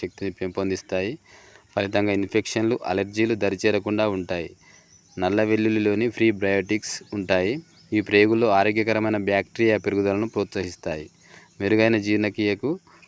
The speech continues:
సహాయపడతాయి. నల్ల వెల్లుల్లి రక్తంలోని గ్లూకోజ్ స్థాయిలను నియంత్రించడంలో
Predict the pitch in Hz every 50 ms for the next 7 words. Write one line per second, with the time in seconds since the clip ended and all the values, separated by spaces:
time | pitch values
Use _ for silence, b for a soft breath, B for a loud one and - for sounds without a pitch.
0 | B B _ _ _ _ - - - 104 95 98 98 92 95 95 90 82 85 85
1 | 82 78 73 - _ - - 87 92 92 104 110 113 113 110 110 110 107 104 101
2 | 92 _ - 113 113 107 107 104 110 95 98 98 104 98 - 107 104 - - 104
3 | 101 101 104 101 101 101 101 95 104 101 92 - 98 104 107